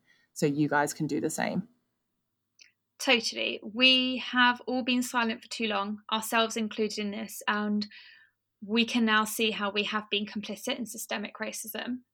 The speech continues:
Speaker 2: and it's not good enough. All we can do from here is do better, to learn more, to use our white privilege to advance others and empower others, and that's what we are working to do. We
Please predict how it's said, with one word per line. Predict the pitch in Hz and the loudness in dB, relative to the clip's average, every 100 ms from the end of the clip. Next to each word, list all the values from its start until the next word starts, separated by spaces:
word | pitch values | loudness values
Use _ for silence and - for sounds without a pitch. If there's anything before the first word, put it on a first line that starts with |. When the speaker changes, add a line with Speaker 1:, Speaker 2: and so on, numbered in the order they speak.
| - | 0
Speaker 2:
and | 214 208 190 226 | 0 0 -2 0
it's | 220 - | 0 0
not | 208 214 | -2 -2
good | 208 | -2
enough. | 202 196 247 - - _ - _ _ _ _ _ - | -2 0 -2 -6 -18 _ -20 _ _ _ _ _ 2
All | 262 240 | 4 6
we | 247 | 4
can | 240 226 | 4 2
do | 220 | 2
from | - 208 | -2 -4
here | 202 196 190 | 0 2 2
is | 202 | 0
do | - - 202 | -4 -2 0
better, | 190 - - - - _ _ - | 0 0 -4 -4 -6 _ _ -4
to | 226 | 0
learn | 214 214 214 208 | 4 4 4 2
more, | 196 196 196 196 _ | 0 0 0 -4 _
to | - 226 | -2 -2
use | 196 214 208 | 0 0 0
our | 208 196 | 0 0
white | 196 190 | 0 -2
privilege | - 202 202 196 - - _ _ _ _ - | -8 -8 -4 -4 -4 -6 _ _ _ _ -6
to | 233 | -2
advance | 220 214 202 214 - | 0 2 2 2 2
others | 214 208 202 | 2 2 -4
and | 202 | -6
empower | 196 208 196 196 | -2 2 2 2
others, | - - - 214 - - | -2 -2 -6 -6 -10 0
and | 202 202 | 2 6
that's | 208 - - | 4 4 -6
what | 214 | -2
we | 208 196 | 0 2
are | 190 190 - | 4 2 -2
working | 190 208 196 - 208 208 208 | 0 4 4 0 -8 -6 -6
to | 196 | -8
do. | 208 196 - - _ - - - | 0 2 2 -4 _ -20 -20 -8
We | 214 226 214 | 0 0 0